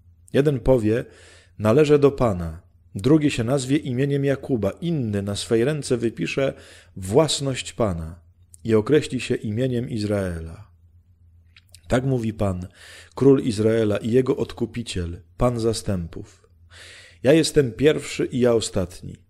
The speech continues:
a poza mną nie ma bogów. Jeśli ktoś jest jak ja, niech stanie i powie, niech udowodni i tego dowiedzie.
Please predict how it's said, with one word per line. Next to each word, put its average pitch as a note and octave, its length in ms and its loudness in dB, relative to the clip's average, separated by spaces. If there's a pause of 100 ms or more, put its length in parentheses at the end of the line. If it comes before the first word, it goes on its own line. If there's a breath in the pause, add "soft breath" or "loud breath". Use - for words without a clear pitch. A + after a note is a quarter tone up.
(140)
a G#2+ 80 -2
poza A#2+ 280 2
mną C3 340 0
nie C#3 160 0
ma C3+ 140 2
bogów. F#2+ 640 -4 (260)
Jeśli A2 260 -6
ktoś D#3 280 0
jest B2+ 260 0
jak A2+ 260 -2
ja, A2+ 300 0 (580 soft breath)
niech A2+ 180 -2
stanie D#3 360 -2
i A2+ 140 -8
powie, G#2 360 0
niech A2 260 -6
udowodni C#3+ 640 2
i A#2 40 -8
tego C#3 240 2
dowiedzie. F#2 600 0